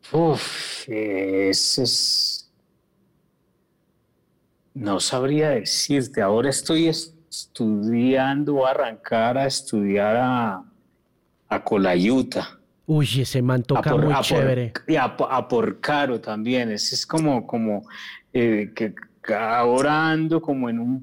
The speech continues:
Speaker 1: proceso de... a mí me gusta mucho el funk, porque tiene un, esa cosa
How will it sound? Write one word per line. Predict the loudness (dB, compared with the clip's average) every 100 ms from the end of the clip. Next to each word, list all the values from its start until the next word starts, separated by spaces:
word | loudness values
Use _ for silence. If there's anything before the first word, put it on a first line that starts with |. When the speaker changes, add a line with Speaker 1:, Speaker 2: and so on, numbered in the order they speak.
| -4
Speaker 1:
proceso | 0 2 2 0 -4 -6 -8 -8 -6 -4 -4 -4 -2 0 2
de... | 2 2 0 0 -4 -16 _ _ _ _ -4
a | 0
mí |
me | 2
gusta | 2 2
mucho | 0 2 0
el | -4
funk, | -2 -2 -2 -6 -8
porque | -8 -8 -2
tiene | 2 4 4
un, | 4 6 6 6 6 6 4 0
esa | -2 -2 -2
cosa | -2 0 0 0 0 0 -2